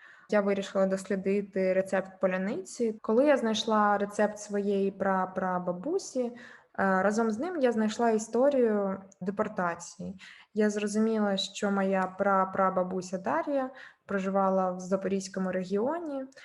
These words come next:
і, е, на початку двадцятого сторіччя, як і багато українців, була депортована в Росію. І тільки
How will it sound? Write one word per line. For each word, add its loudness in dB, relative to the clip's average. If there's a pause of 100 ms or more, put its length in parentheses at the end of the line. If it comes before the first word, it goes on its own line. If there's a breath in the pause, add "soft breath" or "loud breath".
(240 loud breath)
і, -4
е, 0
на 2
початку -2
двадцятого 0
сторіччя, -6
як -2
і 0
багато -2
українців, -6
була -2
депортована -2
в -8
Росію. -10 (380 loud breath)
І -4
тільки 0